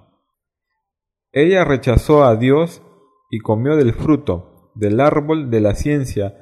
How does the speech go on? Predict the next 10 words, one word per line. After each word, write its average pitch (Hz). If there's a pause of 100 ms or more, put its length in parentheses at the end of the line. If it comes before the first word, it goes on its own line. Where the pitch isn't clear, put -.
(240)
del 101
bien 170
y 117
del 107
mal. 87 (1300)
Y 117
Adán 160
la 135
siguió 127
rápidamente. 107